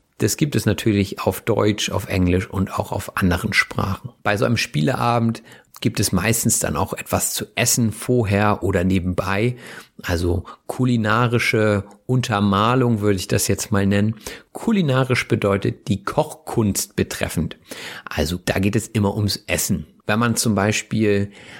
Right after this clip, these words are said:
ein Feinschmecker ist, also ein Feinschmecker ist jemand, der nur besonders extravagantes Essen mag.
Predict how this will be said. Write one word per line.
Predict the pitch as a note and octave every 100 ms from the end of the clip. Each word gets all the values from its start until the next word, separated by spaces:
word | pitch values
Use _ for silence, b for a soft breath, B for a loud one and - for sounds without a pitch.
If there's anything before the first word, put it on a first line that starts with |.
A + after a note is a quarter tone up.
| B
ein | - G2+
Feinschmecker | G2 - - D#3 D3 - - E2 - E2
ist, | F2+ D#3+ - -
also | - F2 E2
ein | - E2
Feinschmecker | - - - A#2 - A2 G2 G2 G2
ist | - -
jemand, | F#2+ F2 G2 B B B B _
der | - E2+ F2
nur | F2 A2
besonders | G#2 F#2+ - F#2+ G2 F#2 - - B B B
extravagantes | G#2+ - - - G#2 F#2 F2+ - F2+ G2+ G2+ G#2 G2 F2+ - -
Essen | F#2+ - A2
mag. | G2 F2 G2 G2+ -